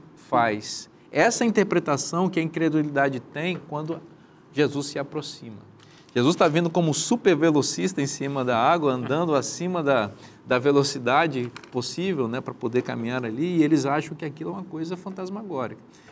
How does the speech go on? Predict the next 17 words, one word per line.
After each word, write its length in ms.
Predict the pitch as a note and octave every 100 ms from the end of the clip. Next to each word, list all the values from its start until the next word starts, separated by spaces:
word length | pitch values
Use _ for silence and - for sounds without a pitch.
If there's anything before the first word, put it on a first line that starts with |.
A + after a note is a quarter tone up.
| - - -
Cristo 380 | F3+ A3+ -
vem 180 | C#3+ D#3
pra 140 | D#3+ C#3+
abençoar 640 | C3+ C3+ - B2+ C#3 F3+
e 100 | C#3
você 260 | C3 C#3 C3+
interpreta 500 | C3 B2 A#2 B2 A#2+
como 320 | - B2+ D3 - - - - _ _ - - - -
um 80 | A#2
demônio, 420 | B2 A2+ A#2+ G#2+ - -
<laughs> 540 | C3 A#2+ - - - -
sabe? 240 | D3+ C#3
Um 60 | B2+
fantasma, 680 | - C3 A#2 C3 C#3 A#2+
alguma 300 | A2+ B2 C3+
coisa 300 | B2+ C3+ C3
ruim. 500 | C3 C#3 C#3 B2+ D3+